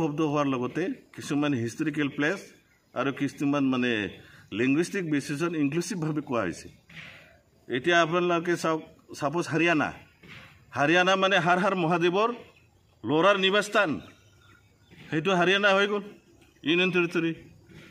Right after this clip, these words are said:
আৰু এইফালে আপোনালোক কি আছে, এইফালে গুজৰাট, গুজৰাট মানে গুৰ্জাৰংকা ৰাষ্ট্ৰ। এইফালে লওক আপোনালোকে, এ, কি বুলি কয়, মহাৰাষ্ট্ৰ, মহাৰাষ্ট্ৰ মানে মহান নেশ্যন, গ্ৰেট নেশ্যন,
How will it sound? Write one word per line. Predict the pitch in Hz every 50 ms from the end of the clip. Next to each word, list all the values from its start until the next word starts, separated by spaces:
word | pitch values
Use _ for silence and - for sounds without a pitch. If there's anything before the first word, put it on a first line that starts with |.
| - - _ -
আৰু | 120 139 156 165
এইফালে | 165 160 180 180 175 180
আপোনালোক | 175 170 160 165 175 175 170 175 170 170 165 - - - - _ _ _ _ _ -
কি | - 160 165
আছে, | 170 160 160 - 160
এইফালে | 156 147 151 151 147 151 147
গুজৰাট, | 139 143 175 170 202 196 180 - - - - - - - - - - - - _
গুজৰাট | 120 131 147 151 175 175 180
মানে | 180 185 180 185 180
গুৰ্জাৰংকা | 160 156 160 165 165 175 185 185 175 175 190 185 175 175 160 143 127
ৰাষ্ট্ৰ। | 135 175 180 - - 233 214 190 170 - - - - - - - - - - - - -
এইফালে | - 147 147 156 180 185 190
লওক | 190 190 185 175
আপোনালোকে, | 175 170 156 170 170 170 170 170 165 170 180
এ, | 175 175 165 160 151 147
কি | 135 - 175 175
বুলি | 175 175 170 156
কয়, | - 175 170
মহাৰাষ্ট্ৰ, | 151 143 139 185 190 190 185 - 208 190 185 185 180 - - - - - - - _ _ _ _ _ 113
মহাৰাষ্ট্ৰ | 143 170 185 190 185 180 180 190 185 180
মানে | 180 180 185 185
মহান | 170 160 147 156 175 185 196
নেশ্যন, | 185 180 175 180 196 180 165
গ্ৰেট | 147 147 175 185
নেশ্যন, | 180 180 180 170 - 202 196 170 170